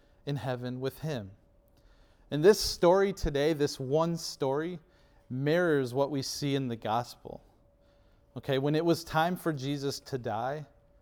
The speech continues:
he was willing. The Bible tells us that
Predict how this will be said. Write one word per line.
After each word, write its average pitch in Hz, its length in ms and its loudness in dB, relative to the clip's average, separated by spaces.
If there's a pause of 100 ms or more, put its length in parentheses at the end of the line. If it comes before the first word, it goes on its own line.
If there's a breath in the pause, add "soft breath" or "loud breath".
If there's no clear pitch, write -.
(280)
he 165 140 0
was 151 200 2
willing. 117 520 -2 (800 soft breath)
The 143 80 2
Bible 175 340 6
tells 165 340 2
us 151 240 -4
that 135 260 0